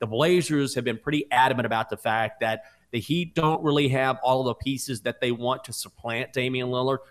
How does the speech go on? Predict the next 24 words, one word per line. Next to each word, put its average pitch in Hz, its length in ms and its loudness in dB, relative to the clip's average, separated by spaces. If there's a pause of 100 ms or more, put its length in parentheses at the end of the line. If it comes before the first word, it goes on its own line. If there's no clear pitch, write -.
But 139 120 0
ultimately, 160 640 2 (280)
if 123 180 0
you 160 180 4
want 180 340 4
to 185 180 -2
move 202 380 4
somewhere 113 600 0 (100)
after 151 340 0
pledging 196 420 2
your 180 120 2
loyalty, 175 600 2 (400)
you're 139 180 2
just 147 280 0
gonna 156 200 2
have 135 220 0
to 131 60 -8
put - 160 -6
your 117 140 -4
head 110 240 0
down 101 360 0 (280)
and 110 180 0
be 95 140 -4
patient. 95 480 -6